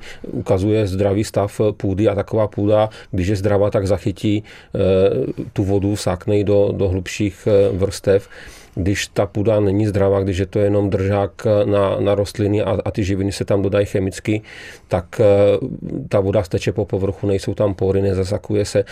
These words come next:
a máme z toho erozi. To znamená, v rámci klimatické změny bych se navrhoval zaměřit zejména na to, jak tu vodu zasakovat do naší krajiny.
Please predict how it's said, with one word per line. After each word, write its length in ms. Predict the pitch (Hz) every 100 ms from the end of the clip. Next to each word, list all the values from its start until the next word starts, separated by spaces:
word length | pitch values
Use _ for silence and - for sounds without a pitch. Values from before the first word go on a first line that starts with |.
| - -
a 40 |
máme 260 | 95 92 98
z 80 | -
toho 240 | 101 98
erozi. 340 | 95 90 87 87 - - -
To 100 | -
znamená, 440 | 87 95 104 107
v 120 | 98 95
rámci 260 | 101 -
klimatické 540 | - 104 101 101 - 104
změny 240 | 104 104
bych 160 | 95 -
se 260 | - 104 - - - - 120 - -
navrhoval 640 | 110 92 92 101 101 104
zaměřit 420 | 92 101 101 107
zejména 400 | 92 95 98 104
na 120 | 98 90
to, 220 | - 104
jak 240 | 98 -
tu 140 | - 98
vodu 240 | 95 98
zasakovat 800 | 95 92 101 - 95 92 95 - 107 101
do 160 | 92
naší 260 | 98 98 107
krajiny. 580 | - 92 92 92 98